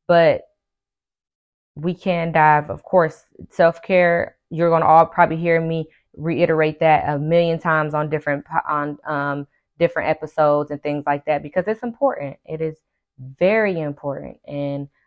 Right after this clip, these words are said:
I don't think that we stress that enough. And sometimes, like I said, we're like, "Oh, well, I got my hair done. That was self-care."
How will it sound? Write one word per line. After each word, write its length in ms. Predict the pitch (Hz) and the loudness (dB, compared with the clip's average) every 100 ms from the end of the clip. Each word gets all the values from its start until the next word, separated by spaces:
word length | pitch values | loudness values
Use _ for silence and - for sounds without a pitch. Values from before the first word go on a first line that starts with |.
| - | -6
I 80 | 160 | -4
don't 180 | 165 160 | -4 -4
think 220 | 160 160 | -6 -4
that 300 | 156 147 - _ _ | -4 -4 -8 _ _
we 140 | - 160 | -10 -8
stress 320 | - 160 156 147 | -4 -4 -4 -6
that 140 | 143 | -4
enough. 380 | 147 147 143 143 - | -4 -6 -8 -10 -16
And 180 | 143 | -14
sometimes, 440 | - 147 - 147 143 | -10 -10 -8 -10 -10
like 100 | 151 | -10
I 80 | 147 | -10
said, 200 | 156 147 | -8 -10
we're 220 | 147 147 | -8 -10
like, 200 | 151 - 254 | -10 -10 -10
"Oh, 220 | 262 240 | -8 -6
well, 140 | 214 | -6
I 100 | 269 | -8
got 180 | 285 226 | -10 -12
my 100 | 208 | -12
hair 220 | 208 254 | -10 -10
done. 300 | 214 214 214 | -10 -10 -10
That 120 | 214 | -12
was 140 | 240 - | -14 -12
self-care." 520 | 208 208 202 196 | -14 -14 -14 -14